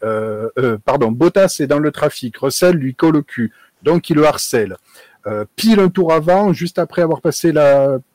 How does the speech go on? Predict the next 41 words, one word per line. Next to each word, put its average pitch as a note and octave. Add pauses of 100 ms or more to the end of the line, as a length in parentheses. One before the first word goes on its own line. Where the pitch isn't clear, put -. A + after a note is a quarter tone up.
(100)
courbe C#3+
de C#3
Tamburello, D3+
il D3
se C3
décale E3+
déjà D#3
une D#3
première D#3
fois, G3
il F#3
se -
monte E3+
dans E3
les D#3
rétros. C3+ (180)
Bottas D#3+ (180)
sait E3
qu'il C#3
a C#3
une D3
Williams C#3
au C#3
cul, F#3
c'est D3
indéniable. C3+ (600)
On F3+
arrive F#3
au D3
virage A#2
sept, F#3+ (580)
Russell D#3
s'écarte, D#3
voit C3
les C#3+
lumières B2+
bleues, C#3+
c'est D3+
Hamilton C3+
qui B2
arrive, C#3